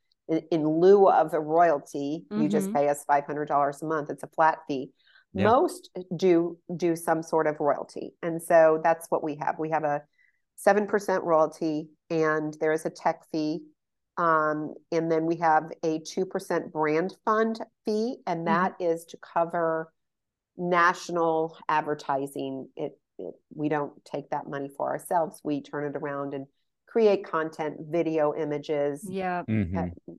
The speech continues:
Speaker 1: when we get there, commercial time, you know, different things around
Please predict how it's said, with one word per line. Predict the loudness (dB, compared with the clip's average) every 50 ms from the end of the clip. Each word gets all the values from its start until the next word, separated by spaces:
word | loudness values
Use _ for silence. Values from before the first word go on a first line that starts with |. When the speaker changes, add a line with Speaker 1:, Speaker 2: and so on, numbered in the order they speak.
| _ _ _
Speaker 1:
when | -6 -4 -2 -2 -2 -2
we | -4 -4
get | -2 -2 -2 -2 -2 -4
there, | -4 -2 0 0 -2 -2 -4 -10 _ _ -14 -8
commercial | -6 -4 -4 -4 -4 -6 -8 -8 -8 -8
time, | -10 -12 -12 -10 -10 -8 -8 -8 -8
you | -6 -6 -6
know, | -8 -8 -6
different | -6 -6 -6 -6 -8 -10 -10 -10 _
things | -10 -8 -8 -8 -8 -10 -10 -12 -10
around | -6 -6 -6 -6 -6 -8 -10 -12